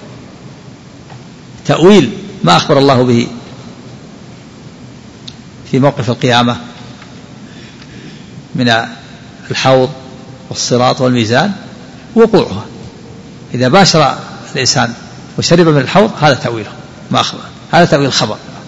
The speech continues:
تأويل ما أخبر الله به في الجنة من الأنهار، من اللبن والعسل،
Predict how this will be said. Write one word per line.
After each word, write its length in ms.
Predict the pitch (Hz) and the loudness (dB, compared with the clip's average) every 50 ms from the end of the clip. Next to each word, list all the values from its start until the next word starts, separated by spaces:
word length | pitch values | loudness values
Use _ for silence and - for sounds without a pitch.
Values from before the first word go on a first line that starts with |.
| - - - - - - - - - - - - - - - - - - - - - - - - - - - - - - - - - - - - - - - - - - - - - - - - - - - - - - - - - - - - - - - - - - | -20 -20 -20 -20 -20 -20 -20 -20 -20 -20 -20 -20 -20 -20 -20 -20 -20 -20 -20 -20 -20 -20 -20 -20 -20 -20 -20 -20 -20 -20 -20 -20 -20 -20 -20 -20 -20 -20 -20 -20 -20 -20 -20 -20 -20 -20 -20 -20 -20 -20 -20 -20 -20 -20 -20 -20 -20 -20 -20 -20 -20 -20 -20 -20 -10 -4
تأويل 260 | - 139 147 190 208 190 | 0 4 6 8 8 8
ما 60 | 185 | 6
أخبر 180 | 180 180 180 | 4 4 4
الله 160 | 165 156 156 147 | 4 6 6 6
به 120 | 147 139 | 4 4
في 100 | 117 135 | 2 2
الجنة 340 | 127 120 143 135 127 127 127 | 2 4 4 4 4 4 2
من 160 | 120 113 107 | 2 0 0
الأنهار، 580 | 107 107 113 107 101 101 117 120 120 117 117 120 | -2 -2 -4 -4 -2 0 2 2 2 2 0 0
من 120 | 120 117 | -2 -4
اللبن 340 | 107 107 120 123 120 120 113 | -2 -2 -2 0 0 0 -2
والعسل، 460 | 110 107 110 123 135 - - 147 139 | -2 -2 -2 -2 0 0 0 -2 -2